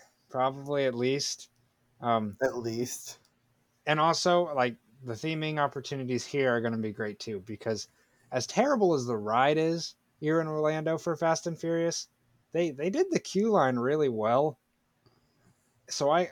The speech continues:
Speaker 1: I think they know what they're doing and how to theme for Fast and Furious at least. Do that with a massive coaster like this. It's gonna be really, really good.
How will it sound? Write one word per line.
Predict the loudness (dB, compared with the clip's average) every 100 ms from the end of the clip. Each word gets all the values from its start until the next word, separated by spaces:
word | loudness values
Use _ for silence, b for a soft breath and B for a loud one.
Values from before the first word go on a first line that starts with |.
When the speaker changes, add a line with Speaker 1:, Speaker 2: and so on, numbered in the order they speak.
| -4
Speaker 1:
I | -2
think | 2 2 4
they | 0
know | 2 0
what | 0 0
they're | -2
doing | 0 0 0 -4
and | -6 -6
how | 0 2 2
to | 0
theme | -4 -4 -4
for | -4 -4
Fast | 0 0 -2 -10
and | -4
Furious | 0 0 -2
at | -6
least. | -6 -4 -6 -12 _ _ _ _
Do | -4 2
that | 4 4
with | 0 -4
a | -2
massive | -2 -2 -4 -8
coaster | -4 -4 -4 -4
like | -4 -4 -2
this. | -2 -2 -4 -10 _ _ _ _ _ _ _ _ _ _ _ _ _ _
It's | -14
gonna | -6 -4
be | -2 0
really, | 0 0 -2
really | -4 -6 -8
good. | -14